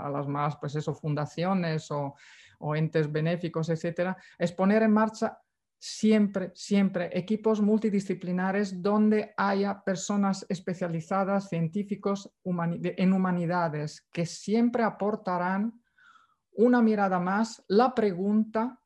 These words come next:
que, eh, si no, desde dentro de las ciencias normalmente no se hace. O sea, yo creo que el, el futuro de nuestro, de todos,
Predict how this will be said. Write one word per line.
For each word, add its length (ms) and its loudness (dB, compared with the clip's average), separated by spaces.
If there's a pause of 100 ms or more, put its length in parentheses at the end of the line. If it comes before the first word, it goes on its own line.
(160)
que, 400 2
eh, 320 -4
si 220 -2
no, 160 4
desde 460 2
dentro 520 2
de 100 0
las 220 -4
ciencias 520 0
normalmente 600 -2
no 140 -2
se 200 -6
hace. 420 -10
O 20 -18
sea, 160 -8
yo 180 -4
creo 220 2
que 80 0
el, 120 -4
el 140 -6
futuro 760 -4 (340)
de 360 -4
nuestro, 560 2
de 120 0
todos, 600 0